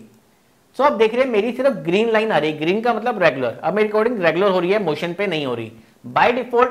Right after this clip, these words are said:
अगर हम देखते हैं, जैसे मैं दिखाता हूँ camera number, अ, वन की दिखाता हूँ setting आपको, पहले इसको apply कर देते हैं।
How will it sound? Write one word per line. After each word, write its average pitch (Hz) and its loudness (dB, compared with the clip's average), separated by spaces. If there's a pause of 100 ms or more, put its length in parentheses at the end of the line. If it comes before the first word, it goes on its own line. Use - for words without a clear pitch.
अगर 180 -2
हम 220 -2
देखते 208 -4
हैं, 208 -6
जैसे 156 -4
मैं 196 -4
दिखाता 165 -2
हूँ 196 -6
camera 180 -2
number, 175 0 (640)
अ, 147 0
वन 156 -2
की 220 -2
दिखाता 196 0
हूँ 202 -2
setting 196 -2
आपको, 202 -2
पहले 202 -2
इसको 202 -2
apply 185 -2
कर 208 0
देते 196 -4
हैं। 202 -8